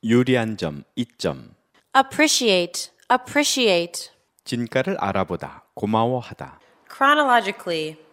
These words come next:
Speaker 2: Chronologically.
Speaker 1: 연대기 순으로.
Speaker 2: Coincidence. Coincidence.
Speaker 1: 우연의 일치.
Speaker 2: Core. Core.
Speaker 1: 속, 핵심.
Speaker 2: Deny. Deny.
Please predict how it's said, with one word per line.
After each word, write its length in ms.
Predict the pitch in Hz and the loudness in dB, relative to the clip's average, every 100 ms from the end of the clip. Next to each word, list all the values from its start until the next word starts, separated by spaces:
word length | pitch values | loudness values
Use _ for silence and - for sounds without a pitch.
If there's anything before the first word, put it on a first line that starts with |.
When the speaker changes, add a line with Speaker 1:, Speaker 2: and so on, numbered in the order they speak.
| _ - | _ -10
Speaker 2:
Chronologically. 1080 | - 254 277 262 240 202 202 180 160 156 - _ _ - | 2 4 4 4 2 2 -6 -8 -8 -8 -12 _ _ 2
Speaker 1:
연대기 420 | 107 113 117 127 | 4 4 0 -4
순으로. 460 | 131 113 90 - - _ _ - | -6 -8 -8 -8 -14 _ _ -8
Speaker 2:
Coincidence. 920 | 302 311 330 311 202 165 170 - - - _ _ | 0 0 0 -2 -4 -6 -8 -10 -10 -14 _ _
Coincidence. 880 | - 285 311 339 220 170 160 - - _ _ - | -2 0 0 -2 -4 -6 -6 -12 -14 _ _ 2
Speaker 1:
우연의 440 | 120 123 139 170 | 4 4 2 -2
일치. 460 | 98 90 - - - _ _ - | -6 -10 -14 -16 -18 _ _ -20
Speaker 2:
Core. 560 | - 269 254 185 151 156 - _ _ | -2 2 4 4 2 -4 -16 _ _
Core. 680 | - - 269 233 175 156 - - _ | -8 0 4 6 4 2 -6 -20 _
Speaker 1:
속, 520 | - - 113 - _ _ - | -14 -4 -2 -4 _ _ -14
핵심. 560 | 156 - - 78 67 - _ _ _ | -14 -12 -14 -14 -16 -20 _ _ _
Speaker 2:
Deny. 760 | - 226 208 180 190 175 156 156 - _ _ _ | -6 -4 2 6 6 6 2 -4 -14 _ _ _
Deny. 720 | - 247 240 262 240 165 160 | -6 -4 2 4 4 0 -6